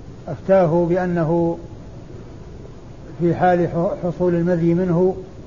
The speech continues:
أنه يغسل ذكره ويتوضأ،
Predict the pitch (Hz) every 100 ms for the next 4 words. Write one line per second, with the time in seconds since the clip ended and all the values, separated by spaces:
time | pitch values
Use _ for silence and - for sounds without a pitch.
0 | - - - - - - - - - -
1 | 185 185 165 175 175 190 190 180 123 170
2 | 170 170 180 170 170 170 170 170 175 160
3 | 151